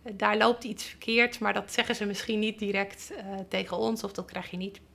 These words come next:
direct per e-mail terug. Ja, dan moet je gewoon wel, ehm, proberen om al die mensen weer bij elkaar aan de tafel te krijgen. Om om neer te leggen van, "Hey, dit is een punt wat we hadden afgesproken en dat,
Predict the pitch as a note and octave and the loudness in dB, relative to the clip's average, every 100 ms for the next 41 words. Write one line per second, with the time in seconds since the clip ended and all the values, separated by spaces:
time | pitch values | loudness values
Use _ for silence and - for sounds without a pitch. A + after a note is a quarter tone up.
0 | _ - F#3 F#3+ F#3+ - F#3+ G3 G3+ F#3+ | _ -10 -4 -4 -4 -8 -8 -6 -6 -6
1 | F#3 - A#3 C#4 - - - - - G3 | -6 -4 -4 -4 -12 -20 -20 -20 -12 -6
2 | F#3 G3+ A3+ - F#3+ - G3+ G3 G3+ G#3 | -4 -2 -2 -4 -8 -6 -6 -2 0 -2
3 | F#3 - - - - G3 F#3+ F3+ - - | -4 -14 -20 -20 -18 -14 -12 -12 -6 -2
4 | G#3 G#3 G3+ G3+ G3+ G3 G3 G#3 G3 F#3 | 2 2 2 0 0 -2 -2 -4 -2 -2
5 | F#3+ G3+ G3+ G3 F#3 - A#3+ A#3+ A#3 - | -2 0 0 0 -2 0 0 -2 -6 -8
6 | F3+ F3+ - A#3 - - - - - - | -10 -10 -10 -12 -14 -20 -20 -20 -18 -8
7 | F#3+ F#3+ F3 _ _ A3+ A3+ A#3 A#3 G#3 | -6 -6 -10 _ _ 0 4 4 2 -2
8 | F#3+ G3 F#3+ G3+ A3+ A3 G#3+ G3+ G3 G3 | -4 -2 0 2 0 -2 -6 -2 -2 0
9 | G3 - F#3+ G3 G#3 - - - F3+ - | -2 0 0 2 2 0 -8 -6 -4 -4
10 | G3 G3 | -4 -6